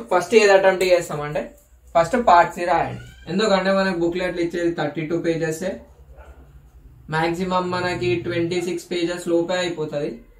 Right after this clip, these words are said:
అన్ని క్వశ్చన్స్ అటెంప్ట్ చేసినా చేయకున్నా కానీ, చేయకపోతే ఇంకా పేపర్లో మెలిగిపోతే అది సెకండరీ అనుకో. ఫస్ట్ పార్ట్ సి రాసి తర్వాత బి, తర్వాత ఏ. ఈ పార్ట్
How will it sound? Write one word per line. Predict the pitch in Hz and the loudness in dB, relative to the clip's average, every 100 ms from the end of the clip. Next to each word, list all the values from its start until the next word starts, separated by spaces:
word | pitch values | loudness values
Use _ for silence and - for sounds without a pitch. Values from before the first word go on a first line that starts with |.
| _ _ - 165 | _ _ -12 -6
అన్ని | 185 190 | -2 -2
క్వశ్చన్స్ | 165 165 170 165 | -2 -4 -4 -4
అటెంప్ట్ | 151 156 160 | -4 -4 -2
చేసినా | 156 156 175 180 | -2 -4 -8 -4
చేయకున్నా | 151 143 143 139 135 | -4 -4 -8 -10 -12
కానీ, | 139 147 - - _ _ _ _ _ | -12 -14 -16 -20 _ _ _ _ _
చేయకపోతే | 151 156 160 185 190 | -4 -4 0 0 0
ఇంకా | 165 139 | -4 -4
పేపర్లో | 143 151 151 147 | -4 -2 -4 -6
మెలిగిపోతే | 143 147 135 - 151 139 | -6 -8 -8 -8 -6 -6
అది | 131 139 - | -6 -12 -12
సెకండరీ | 135 143 139 135 135 | -10 -8 -6 -8 -10
అనుకో. | 139 - 233 - _ _ _ _ _ _ _ _ - - | -14 -12 -12 -12 _ _ _ _ _ _ _ _ -8 2
ఫస్ట్ | 175 170 233 - - _ _ _ - | 2 2 -2 -2 -8 _ _ _ -4
పార్ట్ | 160 165 165 - | 0 2 0 -2
సి | 180 185 | -2 0
రాసి | 175 185 233 285 - _ _ _ _ _ _ _ _ _ _ _ - | 0 -2 -6 -8 -10 _ _ _ _ _ _ _ _ _ _ _ -8
తర్వాత | 160 165 165 165 170 175 | -4 2 2 2 0 -2
బి, | 240 - _ - | -4 -6 _ -6
తర్వాత | 156 151 151 147 208 147 | -4 -2 -4 -6 -6 -8
ఏ. | 135 - _ _ _ 185 | -10 -20 _ _ _ -4
ఈ | 190 | 2
పార్ట్ | 196 190 | 4 4